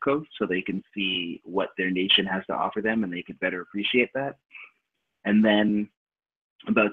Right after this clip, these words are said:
twenty years from now, and they'll be about twenty-three and twenty-one, um, I plan to take them to Tanzania because in twenty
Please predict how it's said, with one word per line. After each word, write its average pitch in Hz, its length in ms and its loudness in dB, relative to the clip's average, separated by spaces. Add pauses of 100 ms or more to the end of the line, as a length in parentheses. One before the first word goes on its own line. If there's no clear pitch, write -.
(120)
twenty 156 180 8
years 110 240 4
from 98 80 -2
now, 95 340 0
and 95 280 0
they'll 95 140 0
be 98 120 0
about 85 260 -4
twenty-three 107 340 0
and 98 140 -2
twenty-one, 87 520 0 (460)
um, 90 600 2 (180)
I 110 120 4 (120)
plan 104 360 2 (160)
to 101 520 0 (140)
take 101 240 0
them 101 280 2 (120)
to 98 160 -4 (120)
Tanzania 101 600 2
because 98 300 -2
in 98 120 -2
twenty 101 260 0